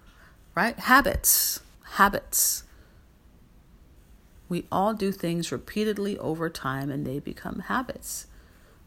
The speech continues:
right? And then they become a part of who we are, our character, right?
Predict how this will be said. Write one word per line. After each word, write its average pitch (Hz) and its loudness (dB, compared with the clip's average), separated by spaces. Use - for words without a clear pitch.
right? 185 -4
And 175 -6
then 165 -2
they 147 -2
become 160 -2
a 165 -4
part 151 -6
of 160 -8
who - -10
we 156 -2
are, 220 -2
our - -4
character, - -6
right? 254 -6